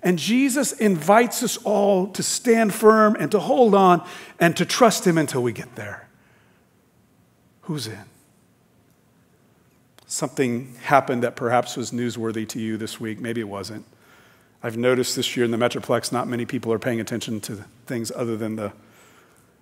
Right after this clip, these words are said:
horrific drought and biblically plague of temperatures that we've had lately. But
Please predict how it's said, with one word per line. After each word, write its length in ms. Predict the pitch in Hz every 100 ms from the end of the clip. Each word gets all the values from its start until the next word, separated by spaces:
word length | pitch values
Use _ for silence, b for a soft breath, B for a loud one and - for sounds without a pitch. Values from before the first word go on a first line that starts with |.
| _ _ _
horrific 500 | - 127 123 135 - - - 127
drought 440 | 120 113 113 113
and 200 | 107 104
biblically 580 | 117 113 110 117 110 95 - _ _ _ _ _ _ _ _ -
plague 440 | - 127 117 110
of 280 | 104 101 147 120 - - _ _
temperatures 420 | - 143 120 117 104
that 100 | 123
we've 140 | 113
had 180 | 113 107
lately. 260 | 117 120
But 260 | 113 117 120